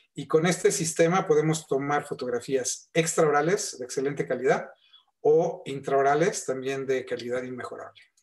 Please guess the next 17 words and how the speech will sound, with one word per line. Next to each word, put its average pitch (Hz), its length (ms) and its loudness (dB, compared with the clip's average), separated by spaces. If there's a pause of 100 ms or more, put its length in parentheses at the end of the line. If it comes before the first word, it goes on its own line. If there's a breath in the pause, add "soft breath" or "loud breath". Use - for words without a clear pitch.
(1600 loud breath)
Incluso 165 460 2
podemos 170 580 2
utilizar 139 680 -2
estos - 720 0
rebotadores 131 920 -2 (480 loud breath)
en 131 160 -8
caso 151 320 2
de 139 180 0
que 127 340 -4
la 120 240 -6
parte 143 300 0
inferior 131 380 -4
del 127 200 -6
cuello 131 680 -2
presente 120 420 -10
ciertas 107 460 -8
sombras. 143 640 -4